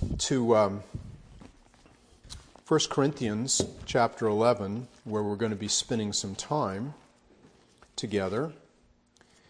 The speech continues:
and, um, in, in discussing, uh, the matter that's contained in the paragraph. Now, <clears throat> we saw last time that only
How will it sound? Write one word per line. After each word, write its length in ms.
and, 360
um, 320
in, 160
in 160
discussing, 800
uh, 220
the 140
matter 340
that's 240
contained 480
in 60
the 80
paragraph. 840
Now, 380
<clears throat> 680
we 140
saw 280
last 440
time 400
that 260
only 560